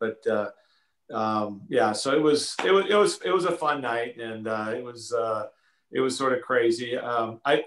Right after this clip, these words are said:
I used to, and then I'd play against Matt in the, uh,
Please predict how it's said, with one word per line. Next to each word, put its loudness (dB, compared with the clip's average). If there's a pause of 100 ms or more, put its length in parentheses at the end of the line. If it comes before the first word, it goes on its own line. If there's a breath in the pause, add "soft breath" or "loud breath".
I 2
used 4
to, -2 (400)
and -4
then -4
I'd -2
play 4
against -2
Matt 2
in -10
the, -10
uh, -4